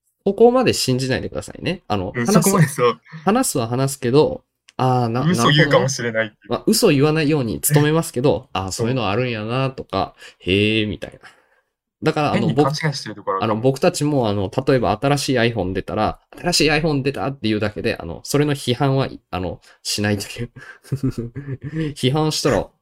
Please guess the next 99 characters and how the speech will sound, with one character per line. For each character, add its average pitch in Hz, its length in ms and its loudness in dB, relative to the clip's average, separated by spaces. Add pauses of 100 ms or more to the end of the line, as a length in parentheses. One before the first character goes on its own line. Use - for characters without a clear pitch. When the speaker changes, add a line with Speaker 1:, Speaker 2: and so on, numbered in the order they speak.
(100)
Speaker 1:
お 165 120 4
前 220 180 4
ら 131 100 2
知 - 180 -4
識 151 200 -4
ね 165 80 -2
え 170 40 0
じ 160 80 -2
ゃ 117 60 -4
ね 104 120 -4
え 101 40 -8
か - 120 -8
っ 87 80 -14
て、 - 220 -6
え、 123 100 -2
こ - 160 -2
れ 165 60 8
は 175 100 4
こ - 180 2
う - 40 -4
こ 107 100 -2
う 101 40 -4
こ 143 160 4
う - 20 8
な 120 120 -2
の 92 100 -4
に 87 160 -6
知 - 140 -6
識 - 180 -4
ね 110 100 -2
え 117 60 0
な 107 160 0
っ 95 40 -4
て - 100 -20
言 85 80 0
わ 101 60 2
れ 101 60 0
た 110 160 -2
ら 87 80 -6
ね、 107 220 -8 (280)
ち - 100 -10
ょ 92 120 -2
っ - 20 -2
と 82 40 -4
い 82 60 -8
か、 - 180 -14 (140)
い - 40 -20
か 98 120 -2
な 90 80 -2
い 90 60 -2
ん - 40 -8
で。 - 240 -20 (640)
い 123 60 2
や 117 80 4
け 101 100 -4
ど、 73 100 -6
ま 85 180 -6
あ、 - 100 -12
そ - 320 0
う、 160 40 -4
そ 220 220 4
う - 20 4
な 285 100 2
っ 285 60 -12
て 277 100 2
く 302 100 0
れ 262 60 2
た 131 100 2
ら 92 60 0
そ 120 120 -2
う 117 40 2
な 120 100 2
っ 120 40 -8
て 123 100 -4
く 131 60 -2
れ 127 120 0
た 87 100 -4
ら 64 140 -4
逆 104 240 0
で 123 80 -2
嬉 113 180 -2
し 120 80 -4
い - 20 -2
け - 100 -14
ど - 80 -18
ね。 117 180 -8
広 117 300 0
ま 120 100 0
っ - 100 -18
た - 80 0
っ 127 100 -6
て - 100 -8
い - 40 -6
う - 40 -10
証 85 200 -4
拠 87 100 -2
だ - 100 -6
か - 100 -10
ら。 - 120 -18